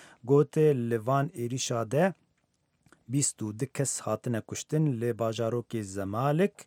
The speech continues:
û Heresta û Dûmayê. Rawangehê got got ji destpêka van êrişa, e, ji berî heftiyekê ve li nêzî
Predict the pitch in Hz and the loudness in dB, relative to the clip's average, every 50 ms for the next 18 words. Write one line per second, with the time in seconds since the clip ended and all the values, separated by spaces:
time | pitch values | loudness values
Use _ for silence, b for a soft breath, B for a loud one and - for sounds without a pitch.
0 | _ _ _ _ - 123 120 117 - - - 104 107 135 - - - - 147 151 | _ _ _ _ -4 -4 -4 -4 -4 -6 -6 -4 -4 -4 -4 -6 -2 0 0 0
1 | 156 - - _ - 196 185 156 127 113 123 120 113 110 107 104 104 104 104 101 | 0 -2 -8 _ -6 -6 -4 -4 -2 0 0 2 4 4 4 4 4 2 0 0
2 | 95 B B B B B B - 139 127 131 127 120 135 151 131 131 123 110 104 | -2 B B B B B B 0 4 4 4 4 4 2 2 2 2 0 0 0
3 | 131 139 139 - - 135 127 120 107 104 123 123 120 113 104 107 90 110 - - | -2 -2 -2 0 -2 0 0 0 -2 -2 -2 -2 -2 -2 -4 -8 -8 -8 -8 -6
4 | - 143 139 - - 113 101 95 98 135 156 170 202 - - 143 143 151 127 - | -6 -6 -6 -2 0 0 0 0 0 0 0 0 -2 -4 -8 -6 -6 -6 -6 0
5 | - 156 156 160 160 b b b b b b b - - 113 110 104 101 107 101 | 2 2 4 4 2 b b b b b b b -8 -6 -6 -6 -6 -8 -8 -4
6 | 117 127 120 117 - - 117 - - - 123 120 117 - - 135 123 135 151 147 | -4 -2 -2 -4 -6 -8 -12 -14 -10 -4 -4 -4 -4 -2 -4 -4 -2 0 -2 -2
7 | 127 110 104 107 117 117 110 101 101 113 113 113 | -2 -4 -4 -4 -4 -6 -6 -8 -8 -8 -8 -10